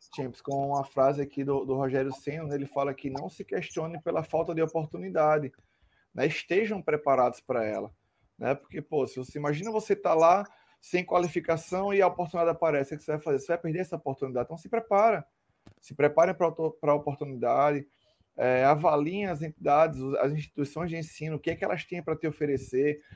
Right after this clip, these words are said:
os profissionais que vão, que vão estar à frente, é, quando tiverem a oportunidade, sugam ao máximo. É, eu me lembro, eu tenho uma planilha de treinamento aqui. Cara, a galera que vem estagiar comigo, poucos se,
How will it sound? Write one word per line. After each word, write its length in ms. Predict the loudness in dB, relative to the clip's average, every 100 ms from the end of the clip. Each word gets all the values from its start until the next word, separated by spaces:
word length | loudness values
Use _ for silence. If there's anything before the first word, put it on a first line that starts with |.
| -14 -8
os 120 | -6
profissionais 640 | -4 -6 -4 -2 -2 -2
que 160 | -4 -4
vão, 520 | -2 -2 -2 -6 -10 -6
que 100 | -2
vão 140 | -2
estar 300 | -4 0 0
à 40 |
frente, 640 | 0 -8 -8 -8 -10 -14 -16 _ -20 _ _ 0
é, 480 | 4 4 4 2 0
quando 200 | 0 0
tiverem 340 | 0 0 0
a 60 | 0
oportunidade, 600 | -4 -8 -4 0 0 -2
sugam 480 | -12 -4 -4 -2 -4
ao 80 | -2
máximo. 600 | -2 -2 -4 -8 -12 -12 _ _ _ _ -20 _ 0
É, 140 | 2
eu 80 | 2
me 120 | 0
lembro, 380 | -4 -4 2 4
eu 120 | 4
tenho 160 | 2 -2
uma 80 |
planilha 440 | -2 -2 0 -2 -2
de 100 | -4
treinamento 560 | -6 -4 -4 -4 -4
aqui. 460 | -6 -6 -6 -6 -8 _ _ _ _ _ _
Cara, 200 | 4 6
a 40 |
galera 280 | 6 6 4
que 80 | 0
vem 80 | -2
estagiar 280 | 2 4
comigo, 240 | 2 0 -2
poucos 480 | 6 6 6 -4
se, 80 | -2